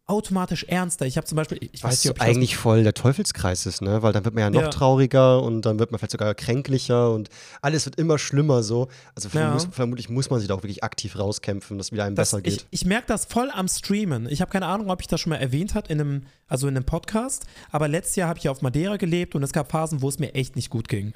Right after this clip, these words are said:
Speaker 1: Also wirklich nicht. Und, ähm, das hat sich dann irgendwie in meinen Streams so ein bisschen wiedergespiegelt, indem ich schnell, sch-, viel schneller wütend wurde.
Speaker 2: Genau,
Speaker 1: Also,
Speaker 2: ja.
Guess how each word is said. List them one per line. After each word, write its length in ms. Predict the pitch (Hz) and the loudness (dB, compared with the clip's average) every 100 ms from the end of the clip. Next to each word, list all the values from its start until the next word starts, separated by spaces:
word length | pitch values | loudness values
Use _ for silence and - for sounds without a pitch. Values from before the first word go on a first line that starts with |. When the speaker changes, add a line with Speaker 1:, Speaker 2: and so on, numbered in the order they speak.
| _ | _
Speaker 1:
Also 260 | 147 131 | -4 -2
wirklich 320 | 127 131 117 110 | -2 -2 -4 -4
nicht. 280 | 107 - - - - - | -6 -8 -18 -20 -20 -16
Und, 400 | - 156 151 147 - | -4 -2 -2 -4 -2
ähm, 220 | 139 139 | -2 0
das 160 | 143 | -2
hat 120 | 180 - | -2 -2
sich 100 | - | -2
dann 120 | 160 | -2
irgendwie 380 | 175 185 170 160 | -2 -2 -2 0
in 80 | |
meinen 160 | 147 139 | 0 -2
Streams 300 | 135 170 180 | -2 -2 -2
so 80 | 135 | -2
ein 40 | |
bisschen 240 | 131 - 110 | -2 -2 0
wiedergespiegelt, 840 | 143 190 208 - 202 220 254 - - - - | 0 0 -4 -2 -2 -2 -2 -6 -14 -18 -6
indem 300 | 151 156 156 | -2 0 -2
ich 80 | |
schnell, 260 | - 170 170 - | -2 -2 -2 -4
sch-, 220 | 165 - | -6 -6
viel 220 | - 262 240 | -4 -2 -2
schneller 380 | - 180 139 | 0 -2 0
wütend 320 | 170 - 120 120 | -2 -2 -4 -2
wurde. 300 | 110 104 98 - | -2 -2 -6 -12
Speaker 2:
Genau, 180 | - 151 | -8 -2
Speaker 1:
Also, 380 | 151 151 165 104 123 | 0 0 0 -2 -2
Speaker 2:
ja. 440 | 123 120 120 110 | 0 0 -2 -4